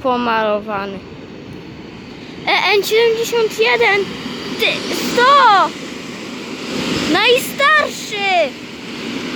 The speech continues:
Ja się nie dziwię, że on jest, no, Piaseczna.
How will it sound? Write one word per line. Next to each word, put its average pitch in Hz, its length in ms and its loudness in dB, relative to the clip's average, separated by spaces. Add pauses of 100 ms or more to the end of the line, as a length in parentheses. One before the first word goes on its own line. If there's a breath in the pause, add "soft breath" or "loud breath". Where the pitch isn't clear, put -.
(1000)
Ja 381 120 6
się - 120 2
nie 415 200 2
dziwię, 539 280 6
że 466 140 2
on 440 140 0
jest, 440 200 0 (580)
no, 359 60 2
Piaseczna. 466 960 0